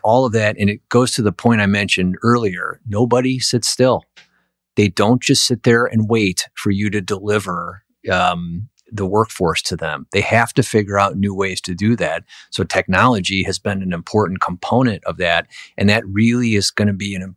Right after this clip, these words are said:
if you sort of think about then, what's our future? How do we find a pathway to prosperity? We have to be able to deliver people who have the skill sets for what that new world looks like.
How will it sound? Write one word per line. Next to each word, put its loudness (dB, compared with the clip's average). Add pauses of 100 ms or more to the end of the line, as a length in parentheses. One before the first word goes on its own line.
if -8
you -6
sort 4
of 0
think 4
about 0
then, 2
what's 0
our 4
future? 0
How 2
do 2
we 0
find 0
a -4
pathway -2
to -10
prosperity? -2 (320)
We 0
have 0
to 4
be 0
able -4
to -8
deliver -4
people -6
who -6
have -2
the -12
skill 0
sets -2 (320)
for 2
what 0
that -2
new 0 (400)
world 0
looks -2
like. -12